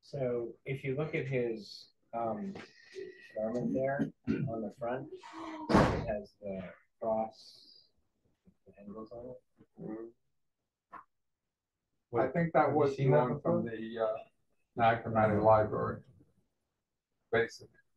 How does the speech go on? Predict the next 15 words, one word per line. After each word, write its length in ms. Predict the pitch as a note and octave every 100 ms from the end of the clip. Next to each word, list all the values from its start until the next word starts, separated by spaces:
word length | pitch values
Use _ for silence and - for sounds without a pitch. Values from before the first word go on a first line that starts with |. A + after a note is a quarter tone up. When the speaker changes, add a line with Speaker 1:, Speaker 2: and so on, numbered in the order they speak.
| _ _ _ -
Speaker 3:
he's 300 | A#2 - -
saying, 360 | C3 A#2 A2+ - _ _ _ _ _ _ - _ _ _ _ _ _ _
Speaker 2:
What 180 | A#2 A2
does 180 | A2+ G#2+
the 60 |
slants 540 | - A2+ G#2+ A2 - -
mean? 340 | A2 G#2 G2+ - -
The 120 | G2+
angles 340 | G2 G#2 G#2 -
cross. 260 | - - - - _ _ _ _ _ _ -
Speaker 1:
Well, 360 | B2+ B2 A#2 -
you 140 | C#3
see 220 | C3+ D#3+
it 120 | D#3+ C#3
in, 200 | A#2